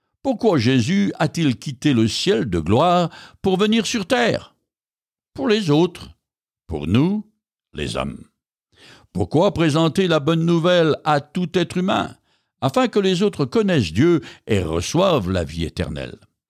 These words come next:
Placer les autres avant soi-même, c'est être revêtu des sentiments du Christ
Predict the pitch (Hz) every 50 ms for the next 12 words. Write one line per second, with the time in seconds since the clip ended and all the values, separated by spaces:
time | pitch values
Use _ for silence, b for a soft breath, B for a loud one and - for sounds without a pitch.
0 | b b b b b b b - 113 113 107 - 139 127 135 135 110 160 180 190
1 | 190 180 - - - _ - 98 98 101 113 123 - - 139 135 165 180 190 175
2 | 160 - B B B B B B - - 156 165 180 185 - - - 104 104 95
3 | 101 120 156 160 131 123 117 113 110 - - - - 87 170 170 139 110 101 95
4 | - - - 107 104 - 120 123 151 160 117 90 82 - - 123 135 131 - -
5 | - 151